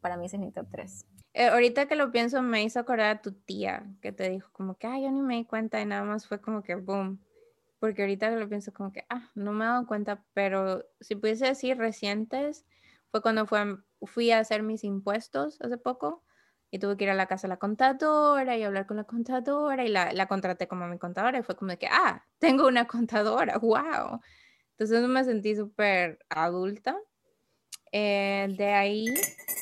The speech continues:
Speaker 2: ah, tuve un problema con un familiar. <laughs> Mis primas y mi hermana que escuchan esto van a estar de, "Ah, sí, we know".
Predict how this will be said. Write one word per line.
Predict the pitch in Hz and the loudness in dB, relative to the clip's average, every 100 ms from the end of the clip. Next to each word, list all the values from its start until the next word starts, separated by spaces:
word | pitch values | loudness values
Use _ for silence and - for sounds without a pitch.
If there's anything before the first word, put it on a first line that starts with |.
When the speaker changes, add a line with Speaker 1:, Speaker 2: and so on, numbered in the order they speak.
| - - | -12 0
Speaker 2:
ah, | - 220 262 262 | 6 8 8 6
tuve | 254 247 | 2 2
un | 269 | 2
problema | 277 269 247 262 | 4 4 4 4
con | 254 | 2
un | 240 | 0
familiar. | 240 254 247 214 185 180 262 - _ _ _ _ _ _ _ _ _ _ - | 0 0 2 2 2 2 -4 -10 _ _ _ _ _ _ _ _ _ _ -4
<laughs> | 247 - 285 220 202 - - - _ | -4 4 6 8 6 2 -10 -20 _
Mis | 220 226 | 2 2
primas | 208 220 214 220 240 | 6 6 8 6 6
y | |
mi | 220 | 4
hermana | 208 196 190 190 190 190 226 | 4 4 4 4 2 0 -2
que | 190 | -2
escuchan | 190 175 185 | -2 -4 -2
esto | 180 185 | -2 -4
van | 170 170 | -4 -4
a | |
estar | - 170 | -6 -4
de, | 170 175 - - - | -2 -4 -4 -10 -18
"Ah, | 190 - - | -20 -20 -20
sí, | - - 202 214 202 _ | -20 -16 -14 -14 -18 _
we | 196 175 | -10 -8
know". | 190 196 | -6 -8